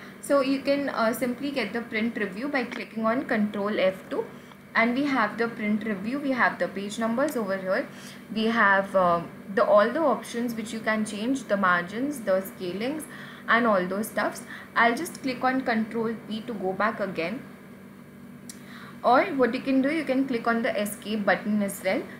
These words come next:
to move back to wherever you started. So you can just click on the escape and you can move, you can come back. Then we have the sh-, control F three, which is the open name manager. If you all remember, uh, the name manager is there in my formulas tab. You have,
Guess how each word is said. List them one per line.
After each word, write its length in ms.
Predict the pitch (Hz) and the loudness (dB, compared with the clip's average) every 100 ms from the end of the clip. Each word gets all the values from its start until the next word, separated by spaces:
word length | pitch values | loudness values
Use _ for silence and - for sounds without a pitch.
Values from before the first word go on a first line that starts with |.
| - | -6
to 60 | 247 | 0
move 460 | 226 226 254 247 180 | 2 2 2 0 2
back 240 | 214 311 - - - | 4 2 -4 -16 -4
to 80 | 254 | 0
wherever 400 | 226 196 190 190 | 4 4 4 2
you 180 | 220 269 | 0 -2
started. 460 | - 190 175 - - - - - | 2 2 2 -6 -8 -12 -14 -4
So 140 | 269 | -2
you 80 | 269 | 0
can 160 | 262 | 0
just 240 | 330 453 - | -2 -4 -4
click 200 | 247 - | -2 0
on 160 | 233 233 | 2 2
the 120 | 233 | 0
escape 400 | 214 - 240 269 | -4 -6 -4 -2
and 140 | 247 | 0
you 60 | 208 | -2
can 200 | 220 226 | -2 0
move, 340 | 202 208 254 - | 2 0 -4 -4
you 140 | 208 - | -6 0
can 200 | 240 262 | 2 4
come 260 | 190 185 | 2 2
back. 200 | 175 131 - - - - - - | -4 -6 -8 -18 -18 -18 -18 -4
Then 240 | 226 277 | 2 2
we 140 | 302 370 | 2 0
have 500 | 311 269 233 247 247 | 2 4 4 2 2
the 200 | 254 311 - - | 2 2 -4 -14
sh-, 140 | - - | -10 0
control 500 | 254 240 233 254 285 | 4 4 6 6 6
F 260 | 233 233 | 4 0
three, 180 | - 277 | -4 0
which 200 | 302 269 | 0 0
is 160 | 240 233 | -2 0
the 180 | 269 - | 0 2
open 440 | 220 220 285 294 | 2 2 0 2
name 180 | 233 233 | 2 2
manager. 460 | 208 185 185 247 | 2 0 -2 0
If 160 | 285 - | 0 0
you 80 | 240 | 0
all 100 | 240 | 0
remember, 500 | 226 208 185 214 - - - - | 0 0 0 -2 -4 -6 -16 0
uh, 140 | 214 | 2
the 140 | 214 233 | 4 2
name 240 | 233 302 | 2 2
manager 480 | 277 214 208 214 226 | 4 4 2 2 2
is 160 | 233 208 | 2 2
there 200 | 208 220 | 2 4
in 140 | 233 | 2
my 120 | 240 | 0
formulas 560 | 269 208 190 190 196 220 | 4 2 2 2 0 0
tab. 340 | - 175 208 | 2 2 2
You 100 | 220 | -4
have, 400 | 226 202 190 - | 0 2 2 -2